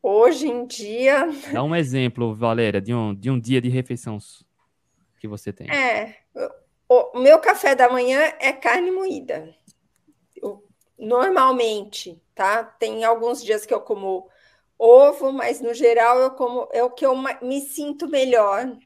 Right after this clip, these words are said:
Speaker 1: tá? É o que me sacia mais.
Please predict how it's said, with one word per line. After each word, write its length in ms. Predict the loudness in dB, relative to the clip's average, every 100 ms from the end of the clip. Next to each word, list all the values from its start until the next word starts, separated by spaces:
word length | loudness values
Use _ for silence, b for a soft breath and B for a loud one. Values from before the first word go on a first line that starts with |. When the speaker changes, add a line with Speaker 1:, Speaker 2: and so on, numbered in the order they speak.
| _
Speaker 1:
tá? 220 | -8 -6
É 80 | -6
o 20 | -8
que 120 | -12
me 120 | -10
sacia 760 | -6 -6 -6 -12 -12 -2 0 0
mais. 680 | -2 -2 0 -2 -6 -12